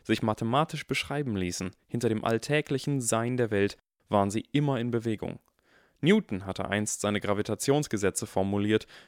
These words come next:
die zurückblickend das gesamte Sonnensystem von Anfang zu erklären schienen.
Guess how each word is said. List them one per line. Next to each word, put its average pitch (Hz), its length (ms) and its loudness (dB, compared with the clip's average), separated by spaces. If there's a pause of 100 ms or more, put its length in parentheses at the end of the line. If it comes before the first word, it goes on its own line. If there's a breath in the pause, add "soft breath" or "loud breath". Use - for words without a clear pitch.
die 127 80 0
zurückblickend 156 840 0
das - 160 -4
gesamte 151 460 2
Sonnensystem 117 640 0
von - 300 -2
Anfang 151 400 -2
zu - 160 -4
erklären 101 500 -2
schienen. 98 380 -2